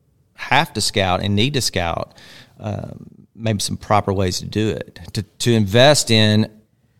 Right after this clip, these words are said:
how am I gonna keep these ducks around versus, "Man, we ran up thousand ducks a day out of the woods."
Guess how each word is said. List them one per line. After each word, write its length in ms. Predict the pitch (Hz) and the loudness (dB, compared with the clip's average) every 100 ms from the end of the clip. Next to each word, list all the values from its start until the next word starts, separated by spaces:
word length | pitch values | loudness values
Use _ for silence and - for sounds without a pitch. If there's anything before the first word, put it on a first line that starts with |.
| _ _ _ _ | _ _ _ _
how 180 | - 135 | -2 2
am 100 | 123 | 4
I 20 | |
gonna 140 | 107 104 | 2 -2
keep 180 | 113 | -6
these 140 | 104 95 | -6 -4
ducks 300 | 104 104 - | -2 -2 -4
around 640 | 95 98 104 80 71 101 - _ - | -4 -2 -2 -4 -10 -14 -18 _ -4
versus, 540 | 110 98 101 95 - | -2 0 0 -4 -4
"Man, 200 | 131 131 | 0 2
we 80 | 123 | 4
ran 240 | 120 117 110 | 4 4 2
up 160 | 104 - - _ _ _ _ _ | 0 -6 -18 _ _ _ _ _
thousand 300 | 117 123 117 | -2 2 2
ducks 260 | 117 110 101 | 2 0 -2
a 20 | |
day 240 | 98 92 92 | -2 -2 -4
out 140 | 95 | -4
of 60 | 98 | -2
the 60 | |
woods." 540 | 98 104 92 85 - | -2 -2 -2 -6 -12